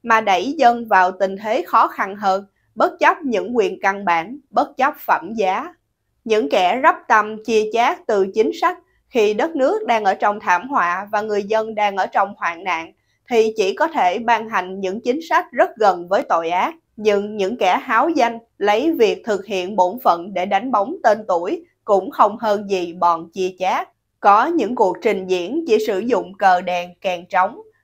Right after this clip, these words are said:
có những cuộc trình diễn là xác người. Quý vị và các bạn vừa theo dõi chương trình cập nhật tin tức của Ngọc Thơ thời báo chấm D với bản tin Những kẻ háo danh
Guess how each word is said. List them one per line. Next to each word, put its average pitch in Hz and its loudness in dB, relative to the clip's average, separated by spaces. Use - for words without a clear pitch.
có 190 2
những 233 -4
cuộc 180 0
trình 196 -2
diễn 175 -4
là 180 -2
xác 226 -8
người. 165 -4
Quý 220 2
vị 175 -2
và 190 0
các 277 -6
bạn 175 -2
vừa 175 -4
theo 190 -6
dõi 170 -4
chương 202 -4
trình 175 -6
cập 175 -6
nhật 170 -10
tin 190 -10
tức 214 -6
của 220 -8
Ngọc 202 -4
Thơ 185 -4
thời 170 -4
báo 175 -4
chấm 202 -6
D 220 -4
với 175 0
bản 165 -2
tin 196 -4
Những 220 -2
kẻ 202 0
háo 247 0
danh 208 -2